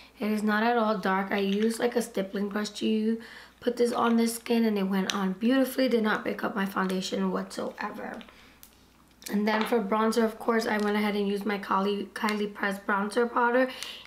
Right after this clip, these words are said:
in Almond. And then for highlighter, I went ahead and used a Dior Black Backstage Glow Face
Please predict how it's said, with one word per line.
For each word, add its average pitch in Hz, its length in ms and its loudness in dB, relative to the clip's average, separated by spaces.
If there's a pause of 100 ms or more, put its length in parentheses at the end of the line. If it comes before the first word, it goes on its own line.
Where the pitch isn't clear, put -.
in 254 340 4 (200)
Almond. 269 920 2 (800)
And 220 400 6
then 226 640 6
for 254 840 2
highlighter, 240 680 4
I 220 220 4
went 226 180 4
ahead 220 220 4
and 220 120 2
used 220 200 2
a 220 80 2
Dior 214 520 0
Black 220 380 0
Backstage 208 640 0 (480)
Glow 269 320 4
Face 254 480 4